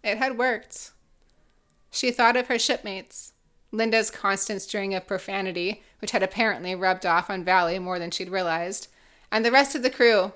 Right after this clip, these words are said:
Istri with his dark, sexy shoulders, and quiet hours writing, Omar and Reed's constant flirtation in the engine room, and Julian,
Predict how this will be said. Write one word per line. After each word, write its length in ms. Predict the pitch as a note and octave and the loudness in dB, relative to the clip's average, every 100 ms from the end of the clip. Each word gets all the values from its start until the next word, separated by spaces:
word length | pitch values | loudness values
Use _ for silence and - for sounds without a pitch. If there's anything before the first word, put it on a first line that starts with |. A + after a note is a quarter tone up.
| - - | -12 -6
Istri 480 | F3+ - G3 F3+ F#3 | -2 -2 0 -2 -2
with 140 | F3+ | -6
his 180 | F#3+ F3+ | -6 -6
dark, 300 | D#3 E3+ - | -6 -6 -6
sexy 380 | - F#3 - F3 | -6 -6 -6 -8
shoulders, 680 | - E3 E3+ E3 E3+ F3 - - _ _ | -4 -4 -2 -4 -4 -6 -10 -16 _ _
and 160 | G#3 G3+ | -6 -6
quiet 380 | - G3 G#3 - | 2 6 6 6
hours 500 | G3 G3 G3 F#3+ - | 4 2 2 -4 -2
writing, 540 | G3 G3+ G3 G3 G#3 _ _ _ _ _ _ _ | -2 -2 -6 -8 -12 _ _ _ _ _ _ _
Omar 420 | F#3+ G3 G3+ G#3 | -6 0 4 4
and 180 | F#3+ F3+ | 2 -2
Reed's 420 | F#3 F#3 F#3+ F#3 - | -4 -2 -2 0 -2
constant 520 | - F#3+ F#3+ - F#3+ | 0 -2 -2 -8 -6
flirtation 580 | F#3 F3+ G3 G3 F#3+ G3 | -8 -4 -2 -2 -4 -8
in 120 | G3+ | -8
the 120 | F3+ | -6
engine 320 | F3+ G3 F#3 | -6 -6 -8
room, 360 | F3+ F3+ F#3+ A3 _ _ _ _ _ _ | -8 -8 -8 -12 _ _ _ _ _ _
and 160 | G3+ F3 | -14 -10
Julian, 680 | - F3 F3+ F3+ F#3 F#3 | -8 -4 -4 -4 -6 -10